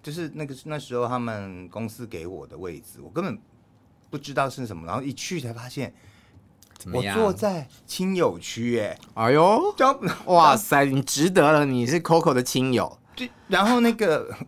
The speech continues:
Speaker 1: 就一直看到 Bruce 被拱起来拍照，
Speaker 2: 嗯。
Speaker 1: <laughs> 一直不停的拍照。
Speaker 2: 嗯，嗯，嗯。
Speaker 1: 我记得他那个两个女儿，因为讲，一直讲继承的继，那继，那两个字谐音很难听，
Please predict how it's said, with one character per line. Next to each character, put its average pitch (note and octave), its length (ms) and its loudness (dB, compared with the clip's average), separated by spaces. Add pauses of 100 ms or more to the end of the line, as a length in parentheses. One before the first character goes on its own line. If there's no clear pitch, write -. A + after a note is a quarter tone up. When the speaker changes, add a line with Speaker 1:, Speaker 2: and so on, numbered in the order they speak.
Speaker 1:
就 A3+ 100 -6
一 G#3+ 80 -4
直 F3 100 -10
看 F3 220 -8
到 F3 100 -6 (120)
Bruce B2 340 -6
被 A2+ 300 -4
拱 F#2+ 240 -8
起 G#2 180 -8
来 C#2+ 140 -8
拍 E2+ 240 -10
照， - 420 -10
Speaker 2:
嗯。 G#2+ 240 -2 (120)
Speaker 1:
<laughs> G2 100 -12
一 D3 60 -6
直 - 260 -12
不 B2+ 160 -8
停 G2+ 240 -10
的 F#2 100 -8
拍 G2+ 260 -6
照。 G2 300 -8
Speaker 2:
嗯， G#2 60 -6
嗯， G2+ 360 -8 (100)
嗯。 F#2+ 60 -8
Speaker 1:
我 E3+ 80 -2
记 B3+ 220 -8
得 A3 80 -2
他 G#3 280 -8
那 G#3+ 180 -8
个 C3+ 320 -10
两 G#2+ 240 -8 (220)
个 E2 460 -10
女 D#2 280 -16
儿， A1 180 -18
因 D3+ 80 -14
为 E3+ 80 -14 (440)
讲， F2+ 200 -14 (800)
一 F3+ 80 -10
直 E3 100 -16
讲 E2+ 220 -10 (480)
继 C#3+ 200 -12
承 F#2+ 180 -12
的 F2+ 120 -12
继， G#2+ 260 -14
那 G#2 60 -8
继， G#2 260 -14
那 C3 80 -8
两 G2+ 180 -6
个 F2 60 -16
字 A2 220 -16
谐 F#2 280 -12
音 F#2+ 160 -8
很 F2+ 140 -14
难 C2+ 220 -20
听， - 180 -20